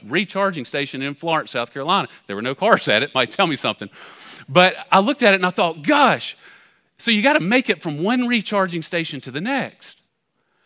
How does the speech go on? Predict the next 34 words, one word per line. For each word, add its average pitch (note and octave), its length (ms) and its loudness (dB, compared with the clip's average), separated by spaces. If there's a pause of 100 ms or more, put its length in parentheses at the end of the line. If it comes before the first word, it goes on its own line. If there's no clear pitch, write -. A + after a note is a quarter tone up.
(300)
What C4 120 0
if C4 120 -2
you G#3 100 -2
had D#3+ 180 2
prayer C#4 380 2
recharging C#3 580 -2
p-, - 160 -16
stations A#2+ 520 -6
in G#2 100 -8
places? G2+ 540 -12 (280)
I F3+ 60 -12
mean, G3+ 140 0
what C#4+ 100 2
if G#3 80 -4
you A3+ 100 0
could F3 140 -4
pull G#3+ 180 0
over G3 280 2
and E3 80 -4
get E3+ 160 -4
somebody D#3+ 340 -2
to D3+ 80 -8
pray A3+ 240 -2
for C#3 300 -2
when C#3 140 -6
you D3+ 100 -6
were C#3+ 80 -6
in C3 140 -6
need C#3 200 -4
of C#3+ 100 -12
prayer? F#3 360 0
Where F#3+ 260 -2
is C#4 220 -2
that? F2+ 240 -10